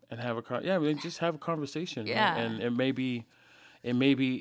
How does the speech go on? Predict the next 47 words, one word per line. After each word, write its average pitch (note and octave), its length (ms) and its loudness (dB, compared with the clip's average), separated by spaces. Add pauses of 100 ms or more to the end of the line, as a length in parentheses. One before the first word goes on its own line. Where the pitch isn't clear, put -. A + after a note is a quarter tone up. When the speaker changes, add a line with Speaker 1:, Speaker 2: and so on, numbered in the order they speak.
Speaker 1:
ill-informed, C3+ 760 4
it B2+ 60 2
may B2+ 160 4
not B2 200 4
be B2+ 120 -2
conf-, A#2+ 360 -6 (140)
completely B2+ 680 -4
informed, B2 680 -2 (440)
but, A#2 140 -4 (720)
but, A#2+ 140 -2
like, A2+ 180 -4
the G2+ 120 -4
idea A#2 440 -2
and A#2 100 -2
the A2 60 -4
thoughts A2+ 400 -2
are A2+ 140 -2
there, A#2 220 -2
and, A2 80 -6
like, G#2+ 180 -6
let's A2+ 180 -6
just - 240 -14
talk B2 240 -2
about A2 300 -4
it A2 100 -8
and G#2 240 -8 (320)
process C#3+ 540 4
it A#2 120 0
out B2+ 360 4
and A2 120 -8
figure A#2+ 380 -2
out A#2 240 2
what A#2 180 -2
it A#2 140 -2
is. C3 160 -2
'Cause A#2+ 160 -12
I B2 80 -2
feel C3+ 220 -6
like C3 120 -2
even C#3+ 220 -2
with A2+ 200 -2
this, G#3 420 -4 (220)
Speaker 2:
Right. C#3+ 360 -4 (140)
Speaker 1:
right, C#3 200 4
like, B2 220 2 (100)
we're C#3+ 340 2
not, D#3+ 420 0